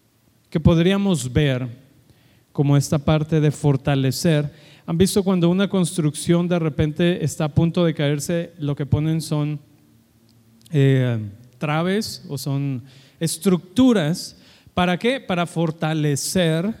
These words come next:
eh, la estructura principal y poder reparar los daños y no se caiga. Entonces necesita esta parte, vamos a decirlo, externa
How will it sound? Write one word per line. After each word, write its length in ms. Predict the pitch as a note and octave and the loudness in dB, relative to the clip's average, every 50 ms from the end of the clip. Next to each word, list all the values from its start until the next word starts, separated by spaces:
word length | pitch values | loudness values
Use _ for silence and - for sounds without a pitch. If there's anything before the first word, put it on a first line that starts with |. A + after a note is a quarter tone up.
| - _ _ _ _ _ _ _ _ _ - | -12 _ _ _ _ _ _ _ _ _ -4
eh, 320 | C#3+ C#3 C3+ C3+ C#3 - - | -2 -2 -2 -2 -2 -4 -4
la 260 | D3 C#3+ C#3+ C#3 C#3 | -4 -2 0 0 0
estructura 520 | C3+ - - D3+ C3 - - D3+ D3 D#3 | -2 -2 -4 -6 -6 -4 -2 0 0 0
principal 760 | D#3 D3+ E3+ E3+ E3+ E3 F3+ E3 - - D#3+ D#3+ D#3+ D#3+ D#3+ | 0 0 0 -2 0 -2 -4 -4 -2 -2 -2 0 0 -2 -2
y 60 | D#3 | -4
poder 600 | C#3+ - C#3 C3+ C3+ C#3 C3+ D3 - - - - _ _ _ _ _ - | -4 -2 -2 -2 0 -2 -2 -4 -8 -16 -20 -20 _ _ _ _ _ -8
reparar 600 | - D#3+ E3+ E3 D#3 - D#3+ D3+ D3+ D3+ D#3 D#3 | -4 -2 -2 -2 -2 -2 -2 0 0 0 0 0
los 260 | D#3 D#3+ E3 D3 C3 B2+ | 0 -2 -2 -2 -2 -2
daños 500 | D#3+ D#3 D#3 D3 C#3 C3+ C3+ - - - - - - - _ _ | 0 0 0 0 0 -2 -2 -4 -6 -12 -18 -20 -20 -20 _ _
y 460 | - F#3 E3 E3+ F3 F3 G3+ A#3 - - | -2 0 2 2 2 0 -2 -4 -6 -6
no 240 | E3+ D3+ D3+ C#3+ | -4 -2 -2 -2
se 180 | - - - D#3 | -2 -4 -6 -6
caiga. 480 | - - G3+ G3+ G3+ F#3 D3 B2+ A#2+ C3 - - - - - - - - | -4 -4 -4 -4 -4 -6 -6 -8 -10 -14 -18 -20 -20 -20 -20 -20 -10 -6
Entonces 560 | F3 E3 D3+ G#3 G#3 G3+ A3+ G#3+ E3+ F#3+ - G3+ | -4 0 2 2 2 4 2 2 0 0 -2 0
necesita 960 | F#3 G3 G3+ F#3+ - - G3+ F#3+ - - - B3 C4+ B3+ B3+ - A#3+ A3+ A3 | 2 2 2 2 2 2 0 0 0 0 0 0 0 0 0 -2 -2 0 0
esta 260 | A3 G#3 - - A3+ | -2 -2 -4 -6 -6
parte, 500 | G#3 - - A3 G#3 G#3+ G#3+ G#3 - G#3+ | -4 -2 -2 0 0 0 -2 -4 -4 -4
vamos 320 | G3+ F#3+ F#3 G3 G3 - - | -2 -2 -2 -2 -4 -2 -2
a 40 | F3+ | 0
decirlo, 600 | E3+ D#3+ D3 - F#3 F#3 F3+ F#3 F#3 F#3 F#3 - | 0 0 0 0 0 0 2 2 0 0 -2 -4
externa 1120 | E3+ E3+ - - - - - - - A#3+ A3+ A3+ A#3+ A#3+ A#3+ B3 B3 A#3 F#3 C3 C3 - - | -6 -6 -6 -6 -8 -10 -8 -4 -2 0 0 0 0 0 -2 -2 -2 -2 -4 -4 -8 -12 -16